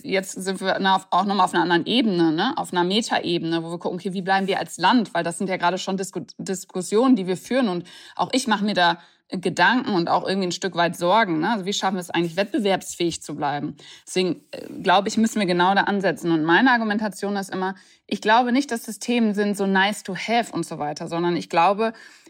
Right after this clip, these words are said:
die Dinge, die wir mit New Work, manche bezeichnen sie auch anders, aber all diese Entwicklungen müssen am Ende dazu beitragen,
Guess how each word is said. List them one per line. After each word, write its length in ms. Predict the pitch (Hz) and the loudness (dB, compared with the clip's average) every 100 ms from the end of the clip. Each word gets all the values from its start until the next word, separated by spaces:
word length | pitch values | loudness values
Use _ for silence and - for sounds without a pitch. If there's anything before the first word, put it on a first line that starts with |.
| _ 208 | _ -2
die 140 | 180 | 0
Dinge, 360 | 214 240 226 185 | 4 4 4 0
die 180 | 185 | -2
wir 120 | 175 185 | 0 0
mit 280 | 180 170 | 0 -2
New 300 | 196 185 185 | -2 0 0
Work, 500 | 175 196 214 202 - - _ _ _ - - - - | 4 6 4 2 -8 -20 _ _ _ -12 -10 -10 -2
manche 240 | 175 190 | 0 0
bezeichnen 400 | 165 - 185 196 | -4 -2 0 0
sie 140 | 170 170 | 0 0
auch 80 | - | 0
anders, 380 | 202 202 170 | 0 0 0
aber 260 | - 170 170 - - - - | -2 -2 -4 -8 -20 -8 0
all 140 | 202 | 2
diese 240 | 247 202 | 2 0
Entwicklungen 720 | 202 185 185 226 196 180 202 - | -2 -2 -2 -4 -2 -2 -2 -2
müssen 380 | 190 233 262 | -2 0 2
am 120 | 233 170 | 2 2
Ende 200 | 208 214 | -2 -2
dazu 320 | 180 - 165 | -2 -4 0
beitragen, 920 | 160 196 - - 160 165 170 196 | 2 2 0 -2 0 0 -2 -4